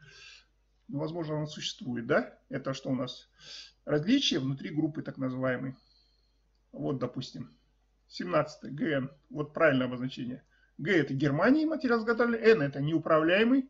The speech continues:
Динистр — это двести двадцать один, это средней мощности. Соответственно, А — это различие внутри группы. Или вот К С пятьсот двадцать один Б — то же самое. К кремниевый, С — стабилитрон, пятьсот двадцать один — это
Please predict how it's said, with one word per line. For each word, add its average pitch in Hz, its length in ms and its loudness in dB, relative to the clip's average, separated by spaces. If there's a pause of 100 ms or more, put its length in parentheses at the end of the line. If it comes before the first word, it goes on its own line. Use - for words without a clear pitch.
(120)
Динистр — 185 480 -2
это 226 320 2 (460)
двести 208 320 -2
двадцать 196 320 -4
один, 185 240 -2
это 135 340 -6 (240)
средней 156 440 0
мощности. 269 680 0 (1000)
Соответственно, 196 580 -6
А — 208 100 2
это 220 220 0
различие 147 360 -4
внутри 139 220 -6
группы. 127 340 -10 (680)
Или 170 140 -8
вот 156 380 -2
К - 80 -8
С 202 120 -2
пятьсот - 260 -10
двадцать 151 220 -6
один 165 180 -6
Б — 151 100 -2
то 156 140 -6
же 147 100 -6
самое. 131 320 -4 (400)
К 180 220 0
кремниевый, 311 600 0
С — 170 200 0
стабилитрон, 151 680 -2
пятьсот 180 320 -8
двадцать 156 260 -4
один — 160 220 0
это 143 420 -4